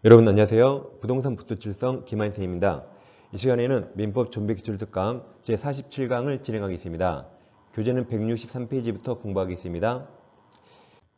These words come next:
기출문제는 계속 반복에 나옵니다. 시험을 쉽게 낼 때는 기출문제를 더 줄여서 내고 어렵게 낼 때는 기출문제를 약간 길게 늘립니다. 그러니까 나오는 거 딱 정했는데 기-, 지문 길이를 약간씩 조정합니다.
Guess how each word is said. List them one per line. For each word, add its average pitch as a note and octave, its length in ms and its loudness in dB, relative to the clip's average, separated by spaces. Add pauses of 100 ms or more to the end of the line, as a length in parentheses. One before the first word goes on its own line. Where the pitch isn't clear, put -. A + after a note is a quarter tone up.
(960)
기출문제는 C3 640 6
계속 C#3+ 280 2
반복에 B2 380 0
나옵니다. F#2+ 760 0 (460)
시험을 D3+ 260 2
쉽게 D3+ 260 -2
낼 C#3+ 200 0
때는 B2 340 0 (320)
기출문제를 B2 680 0
더 A2 340 0 (320)
줄여서 C#3 320 0
내고 G2+ 520 0 (280)
어렵게 C3 360 2
낼 A#2 180 -2
때는 B2 320 -2
기출문제를 A#2 640 -2
약간 G#2 320 -2
길게 A#2 260 -4
늘립니다. F2 640 0 (260)
그러니까 G#2 200 0
나오는 C3+ 240 4
거 A#2+ 100 0
딱 A#2+ 180 -6
정했는데 G#2 800 -2 (340)
기-, - 160 -14
지문 B2+ 360 -4
길이를 A#2 320 -2
약간씩 G#2+ 480 -6
조정합니다. F#2+ 640 -4